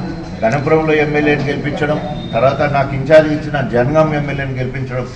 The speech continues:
అవ్యక్త వరంగల్ జిల్లాలో పన్నెండు స్థానాలు ఉంటే రెండు నియోజకవర్గాలు నేను ప్రాతినిధ్యం వహించిన గెలవడం అనేది ప్రజలందరూ గుర్తించిండ్రు.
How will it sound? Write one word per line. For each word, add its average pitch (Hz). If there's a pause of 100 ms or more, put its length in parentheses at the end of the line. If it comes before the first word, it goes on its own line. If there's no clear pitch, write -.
(340)
అవ్యక్త 160
వరంగల్ 147
జిల్లాలో 143 (340)
పన్నెండు 165
స్థానాలు 151
ఉంటే 147
రెండు 143
నియోజకవర్గాలు 151
నేను 151
ప్రాతినిధ్యం 139
వహించిన 131
గెలవడం 127
అనేది 135 (380)
ప్రజలందరూ 170 (320)
గుర్తించిండ్రు. 143